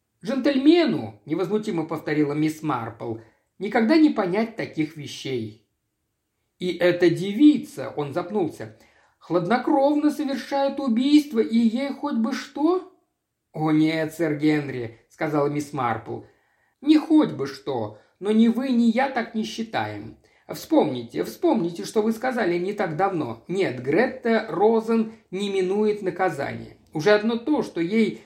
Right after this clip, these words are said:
приходится иметь дело со всяким сбродом, шантажистами, террористами, не принесёт ей ничего хорошего.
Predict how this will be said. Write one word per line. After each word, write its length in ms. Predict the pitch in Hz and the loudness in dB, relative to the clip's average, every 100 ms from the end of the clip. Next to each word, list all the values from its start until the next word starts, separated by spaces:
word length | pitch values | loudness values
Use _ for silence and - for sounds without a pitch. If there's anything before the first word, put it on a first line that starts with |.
| _ | _
приходится 540 | - 214 233 220 220 202 | -10 -4 -2 0 -2 -2
иметь 440 | 202 196 214 147 | -6 -2 -2 -2
дело 320 | 160 240 156 | -4 0 0
со 160 | 147 160 | -2 -6
всяким 440 | - 190 - 170 | -4 -4 -2 -2
сбродом, 800 | 139 139 156 302 302 127 113 107 _ _ | -2 -2 2 4 4 0 -8 -12 _ _
шантажистами, 920 | 233 240 131 104 220 233 - 175 170 | -14 -8 -8 -2 0 0 -2 -2 -2
террористами, 1040 | 170 269 147 127 220 214 - 190 190 175 - _ - | -2 -2 0 -2 -2 -2 -4 -4 -2 -4 -14 _ -6
не 140 | 165 | -6
принесёт 640 | 160 180 175 - 143 160 | -2 0 0 0 -2 0
ей 120 | 196 180 | -4 -4
ничего 380 | 156 - 143 | -4 -4 -6
хорошего. 720 | 135 165 226 202 - 117 113 | -4 -2 0 -2 -4 -12 -14